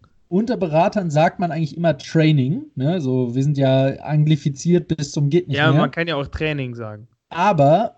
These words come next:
Speaker 1: äh, wenn man Training sagt, das hab ich festgestellt, als ich mit meinen, in meinem Freundeskreis das gesagt hab, da wurde ich tatsächlich dann, kein Witz,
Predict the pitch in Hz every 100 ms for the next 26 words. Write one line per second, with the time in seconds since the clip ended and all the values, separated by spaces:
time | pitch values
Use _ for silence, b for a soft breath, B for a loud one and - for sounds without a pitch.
0 | _ 151 160 160 147 170 160 139 202 247
1 | 151 127 131 139 269 - - - 156 151
2 | 175 - 196 220 185 - 170 160 160 156
3 | 165 156 160 160 151 147 82 147 156 156
4 | 139 180 247 226 - 147 139 139 139 135
5 | 139 196 196 175 151 196 - 147 131 170
6 | - 208 - 170 190 190 - 160 202 165
7 | - -